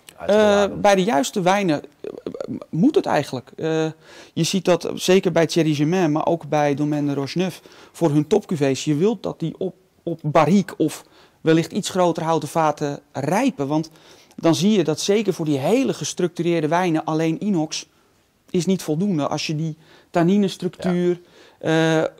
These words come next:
Speaker 2: optimaal wilt hebben, dat dat ook wat ronder, wat zachter, wat toegankelijker is. En, en als je een, een vin de garde wilt maken,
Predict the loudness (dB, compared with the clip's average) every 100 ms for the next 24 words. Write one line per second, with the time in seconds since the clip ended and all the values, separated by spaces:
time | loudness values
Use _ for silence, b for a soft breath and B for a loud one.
0 | 2 2 0 0 0 0 0 -2 -2 -2
1 | -2 -2 -4 -4 -6 -4 -4 0 0 0
2 | 0 -2 -2 -6 -6 -8 -8 -8 -10 -6
3 | -4 -4 -6 -6 -8 -10 -18 b b b
4 | b -6 -6 -4 -2 -4 -2 -2 0 -2
5 | -2 -2 0 2 0 2 2 2 0 -2
6 | -4 -6 -6 -8 -12